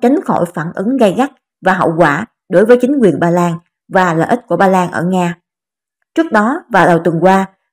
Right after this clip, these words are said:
Văn phòng Công tố Ba Lan đã ra lệnh đóng băng một lượng lớn tiền trong tài khoản ngân hàng của Đại sứ quán và Phái đoàn Thương mại Nga tại Ba Lan.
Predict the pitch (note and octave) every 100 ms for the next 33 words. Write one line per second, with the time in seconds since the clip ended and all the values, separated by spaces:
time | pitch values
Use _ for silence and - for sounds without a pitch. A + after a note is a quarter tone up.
0 | - B3 A#3+ A3 E3 E3 G#3 - G3+ B3
1 | A3+ G3+ G3 F#3+ - _ F#3 G#3 A#3 A3+
2 | F3+ C#3+ D#3+ F#3 A#3 G#3 F#3 - _ F#3
3 | F3+ F#3+ F3 F#3 F#3+ C#4 - G3 F3 D#3+
4 | - _ A3 G#3 F3+ D#3+ C3+ D#3+ A3+ G#3
5 | G3+ F3 D#3 - _ _ F#3+ F#3+ D#3 -
6 | A#3+ G3+ F#3+ C4 - _ - E3+ E3 G3
7 | A#3+ G3 D#3+ D#3+ G3+ F#3+ - E3+ F#3 F3+
8 | C#3+ D#3+ F3 F3 E3